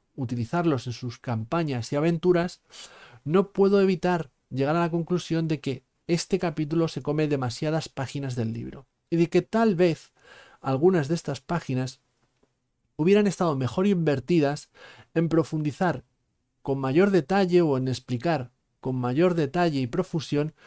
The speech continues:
los diversas, las diversas religiones y cultos de los vampiros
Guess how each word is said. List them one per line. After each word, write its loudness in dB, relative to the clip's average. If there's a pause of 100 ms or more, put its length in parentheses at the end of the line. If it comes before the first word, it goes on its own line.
(340)
los -2
diversas, 0
las -2
diversas -2
religiones 0
y -8
cultos -2
de -2
los -6
vampiros -2